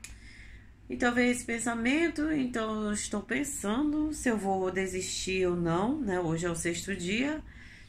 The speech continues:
Eu queria fazer sete dias, mas tudo vai depender de como eu vou reagir. Esqueci de falar algo pra vocês, né? É, eu disse que esses vídeos iam ser vídeos de sete dias, né? Mas agora já tá passando.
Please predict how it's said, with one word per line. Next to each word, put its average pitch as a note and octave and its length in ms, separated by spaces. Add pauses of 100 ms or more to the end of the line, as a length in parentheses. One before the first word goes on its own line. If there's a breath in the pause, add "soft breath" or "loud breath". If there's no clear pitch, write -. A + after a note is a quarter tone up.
(260 loud breath)
Eu G3+ 100
queria G3+ 260
fazer F3+ 520
sete G3 500
dias, G#3+ 540
mas B3 640
tudo A3 320
vai G#3 160
depender G3 500
de F#3 140
como A3 580
eu G3+ 360
vou F3+ 160
reagir. G3 380 (520 loud breath)
Esqueci G3 340
de F#3 120
falar F#3+ 300
algo E3 200
pra E3 160
vocês, - 580
né? E3+ 240 (560 loud breath)
É, F3 380
eu A3 140
disse G#3+ 460
que G3+ 240
esses F#3 500
vídeos F#3 440
iam F#3+ 240
ser F#3 280
vídeos F#3+ 360
de F#3 140
sete G3 680
dias, E3+ 520
né? D#3+ 120
Mas E3 220
agora E3 260
já E3 140
tá E3 140
passando. F#3 920